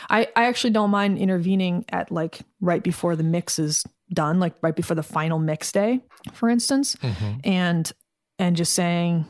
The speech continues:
Speaker 1: "You know, if you found a little, you know, found a better spot for the kick drum and the bass to sit,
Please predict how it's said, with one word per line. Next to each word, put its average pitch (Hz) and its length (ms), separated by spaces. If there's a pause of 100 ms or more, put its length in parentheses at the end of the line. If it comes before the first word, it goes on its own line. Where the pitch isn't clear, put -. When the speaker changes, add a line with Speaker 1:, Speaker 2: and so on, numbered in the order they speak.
(180)
Speaker 1:
"You 214 100
know, 214 140
if 196 140
you 196 100
found 202 360
a 190 80
little, 185 380
you 190 100
know, 170 100
found 180 280
a 175 40
better 170 440 (200)
spot - 380
for - 120
the 165 100
kick - 220
drum 165 280
and 160 80
the 156 60
bass 165 340
to 151 100
sit, - 460